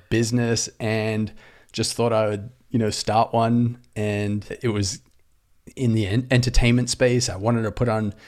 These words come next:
music festivals and events and, and comedy nights and such. So just thought, "Hey,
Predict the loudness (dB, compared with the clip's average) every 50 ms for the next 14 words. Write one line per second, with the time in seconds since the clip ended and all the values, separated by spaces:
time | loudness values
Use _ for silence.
0 | -20 _ -8 -2 2 4 4 4 4 2 0 2 2 2 2 2 0 -2 -2 0
1 | 0 0 0 0 -2 -4 -6 -8 -6 -2 0 0 2 0 -2 -4 -6 -6 -6 -6
2 | -6 -8 -10 -10 -12 -14 _ -6 -6 -6 -4 -4 -4 -4 -4 -4 -2 2 2 2
3 | 2 2 2 2 2 2 2 0 0 -2 -4 -4 -2 -2 0 2 0 0 0 -2
4 | -2 0 2 2 0 -2 -6 -14 -20 -20 -12 -8 -6 -4 0 2 2 2 2 4
5 | 2 2 2 0 -4